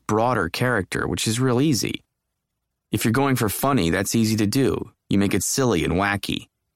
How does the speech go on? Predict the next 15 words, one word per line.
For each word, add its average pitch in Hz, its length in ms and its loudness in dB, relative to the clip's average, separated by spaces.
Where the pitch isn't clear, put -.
And - 120 0
Tracy 123 360 0
Morgan's 98 500 2
character 76 480 -2
was 85 140 2
all 87 220 0
wackadoodle 98 720 0
crazy. - 600 -2
Steve 143 340 0
tried 147 240 0
to 135 60 2
be 123 140 2
a 123 60 2
real 123 200 2
guy. 123 400 -2